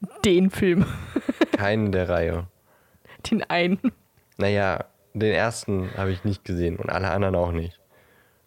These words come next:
Speaker 1: Ja, der, den zweiten und dritten muss man noch nicht gucken.
Speaker 2: Eben, deswegen, deswegen hab ich von
Speaker 1: Hm.
Speaker 2: dem einen Jurassic Park gesprochen.
Speaker 1: <laughs> Ich verstehe. Aber der ist, also ohne Mist,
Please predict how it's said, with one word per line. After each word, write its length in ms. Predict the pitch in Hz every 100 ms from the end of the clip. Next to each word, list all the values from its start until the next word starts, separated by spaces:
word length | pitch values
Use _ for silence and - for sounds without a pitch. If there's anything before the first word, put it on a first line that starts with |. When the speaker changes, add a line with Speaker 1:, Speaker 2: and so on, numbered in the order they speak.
| _ _ _ _ _ _ _ _ _ _
Speaker 1:
Ja, 140 | 165 139
der, 120 | 151
den 260 | - 156
zweiten 280 | 139 151 147
und 120 | 156
dritten 200 | 156 -
muss 180 | 151 151
man 100 | 160
noch 120 | 151 151
nicht 140 | 156
gucken. 320 | 156 - 156 - -
Speaker 2:
Eben, 300 | 117 113 107
deswegen, 520 | 104 - 123 110 107
deswegen 500 | 123 139 - 143 135
hab 80 | 151
ich 100 | 190
von 140 | 165
Speaker 1:
Hm. 60 | 123
Speaker 2:
dem 140 | 127
einen 280 | 107 117 139
Jurassic 440 | 123 131 131 135 -
Park 240 | 101 92
gesprochen. 580 | - 92 - 92 - - -
Speaker 1:
<laughs> 40 | - - _ - - -
Ich 520 | 294 285 - - -
verstehe. 600 | - 170 - - 147 151 - - - - - - _ _
Aber 200 | 202 208
der 160 | 208 220
ist, 100 | - - 180
also 200 | 214 214
ohne 240 | - 269 349
Mist, 300 | 269 285